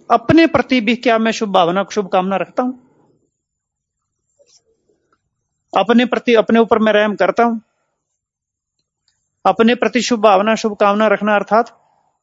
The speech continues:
कि कहीं time waste तो नहीं कर, जा रहा है। अगर हम time waste कर रहे हैं, तो माना मैं स्वयं के प्रति शुभ भावना, कामना नहीं रख रहा हूं, दूसरों के प्रति भी नहीं फिर रख सकता है,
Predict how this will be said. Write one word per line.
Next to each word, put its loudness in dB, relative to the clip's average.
कि 0
कहीं -2
time -2
waste 0
तो 0
नहीं 4
कर, -2
जा 2
रहा -4
है। -10
अगर 2
हम 2
time 0
waste 2
कर 0
रहे 2
हैं, -4
तो -4
माना 0
मैं 0
स्वयं -2
के -2
प्रति -6
शुभ -4
भावना, 0
कामना -2
नहीं -4
रख -2
रहा 0
हूं, -8
दूसरों 0
के 2
प्रति 0
भी 4
नहीं 2
फिर -4
रख -4
सकता -12
है, -14